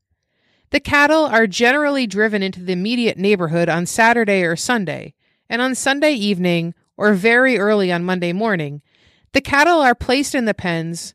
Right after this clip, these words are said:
where they remain until they are disposed of,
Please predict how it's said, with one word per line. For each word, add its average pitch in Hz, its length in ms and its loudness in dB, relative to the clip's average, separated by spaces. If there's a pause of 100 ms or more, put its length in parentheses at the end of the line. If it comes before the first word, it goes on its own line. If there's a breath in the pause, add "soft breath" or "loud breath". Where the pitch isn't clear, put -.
(420)
where 240 120 2
they 277 180 2
remain 214 640 2
until 269 340 4
they 285 140 4
are 247 140 4
disposed 226 540 -2
of, 147 360 -8